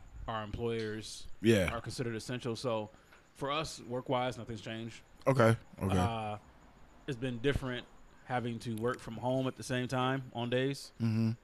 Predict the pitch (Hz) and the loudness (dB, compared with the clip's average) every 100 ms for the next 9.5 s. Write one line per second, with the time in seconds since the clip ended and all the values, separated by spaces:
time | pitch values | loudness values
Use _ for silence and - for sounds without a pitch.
0 | - - 127 127 110 107 101 113 120 110 | -8 -4 -4 -4 -6 -6 -4 -6 -6 -6
1 | 104 113 110 120 110 113 113 127 - 101 | -4 -2 -2 -2 0 0 -2 -8 -8 -8
2 | 107 - 110 107 101 95 104 107 - - | -8 -6 -4 -4 -2 -2 -4 -10 -14 -10
3 | 104 113 110 113 101 - 113 107 - 123 | -4 -4 -2 -4 -6 -2 -2 -2 -4 0
4 | 123 131 - - 92 95 80 85 78 - | 0 -2 -6 -2 4 4 4 2 0 -4
5 | 113 127 127 190 180 165 196 143 156 - | 2 4 4 0 0 0 2 0 -2 -8
6 | - - - - - - 139 139 143 135 | -20 -20 -20 -20 -20 -4 2 4 4 4
7 | 135 - 139 131 123 113 113 113 113 117 | 4 2 -2 0 0 0 0 2 0 -4
8 | 110 113 113 110 107 101 101 - 104 110 | -4 -4 -2 -2 -2 0 -2 -4 -6 -4
9 | 104 107 101 104 104 | -4 -4 -4 -2 -2